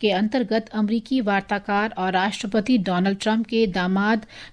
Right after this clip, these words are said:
जारेड कुशनेर ने कल हमास के प्रमुख के साथ एक अहम बैठक की। कुशनेर आज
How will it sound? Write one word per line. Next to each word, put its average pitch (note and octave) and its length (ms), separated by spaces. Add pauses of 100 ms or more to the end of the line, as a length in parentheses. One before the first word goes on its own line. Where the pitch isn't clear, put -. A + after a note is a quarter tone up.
जारेड A3+ 440
कुशनेर A#3+ 480
ने A#3+ 220
कल G#3 340
हमास G#3 500
के G#3+ 140
प्रमुख A3 380
के G3 120
साथ G#3 360
एक G#3+ 140
अहम G3 320
बैठक F#3 380
की। C#3 180 (540)
कुशनेर C4+ 580
आज G#3 320